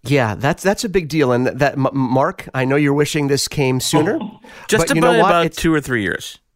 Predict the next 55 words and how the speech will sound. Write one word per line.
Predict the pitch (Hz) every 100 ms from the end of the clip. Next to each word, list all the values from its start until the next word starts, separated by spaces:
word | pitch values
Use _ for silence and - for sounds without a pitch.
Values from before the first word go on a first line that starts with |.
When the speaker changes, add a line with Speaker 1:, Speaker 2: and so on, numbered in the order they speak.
| _
Speaker 1:
Not, | 202 214 -
you | 220
know, | 208
not | 190 208
that | - 202
it's | 190
ever | 165 147
happened | 175 170 202 202
to | -
you. | 147
I'm | 143 147 156
just | 151 -
saying. | 220 214 147 143
Speaker 3:
Oh, | 98
it | 107
Speaker 1:
But | 190
it's | 208
Speaker 3:
has. | -
Speaker 1:
not. | 196
But | 226
you |
know | 240
what? | 254 262 277
It's | 220 214
really, | 233 220
I |
mean, | 208 202 -
it, | 185
we | 185
can | 196 175
joke | 151 214
about | 202 143 127
it, | 139
but | 143
this | 143 -
is | 147
a |
real | 131 143
thing. | 175 147 147 175 - - - -
Pet | 156 170
owners, | 170 175 175 160 -
you | 151
know, | 135 135 147
i-, | - -
i-, | - -
anyone | 202 240 196 190
with | 165 -
kids, | - 240 208 147
with | 160
pets, | 208 190 -
this | 180 -
is | 151
a |
real | 156 147 175
thing. | 160 214 180 143